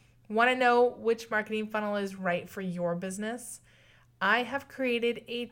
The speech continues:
totally free and easy quiz to help you figure that out.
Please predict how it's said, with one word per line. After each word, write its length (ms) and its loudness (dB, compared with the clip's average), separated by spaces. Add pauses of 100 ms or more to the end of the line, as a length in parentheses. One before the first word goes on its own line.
totally 880 0
free 440 -4
and 160 -4
easy 300 -8
quiz 540 -8
to 140 -8
help 440 -4 (100)
you 180 -6
figure 420 -4
that 180 -6
out. 380 -10